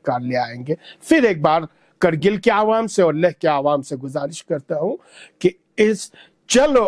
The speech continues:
और बंद के काल को भरपूर कामयाब करें। खुदा हम सबों को अपनी कौम और मिल्लत की खिदमत करने की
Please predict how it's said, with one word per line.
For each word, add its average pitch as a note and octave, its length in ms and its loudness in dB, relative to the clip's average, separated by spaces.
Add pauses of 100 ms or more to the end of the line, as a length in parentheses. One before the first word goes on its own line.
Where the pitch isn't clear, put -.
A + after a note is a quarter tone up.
(160)
और D3+ 300 0 (640)
बंद F#3+ 460 0
के E3+ 160 0 (140)
काल D#3 240 0
को C#4 180 -2
भरपूर A3 720 -2
कामयाब C3+ 500 -2
करें। D#3 220 -2 (320)
खुदा E3 200 2
हम E3+ 160 -2
सबों G3 360 0
को G3 140 0
अपनी F3 320 0
कौम G3+ 380 0
और E3 160 0
मिल्लत D3+ 440 0
की D#3+ 160 -4
खिदमत E3+ 400 -4
करने G3+ 340 0
की A3+ 280 -4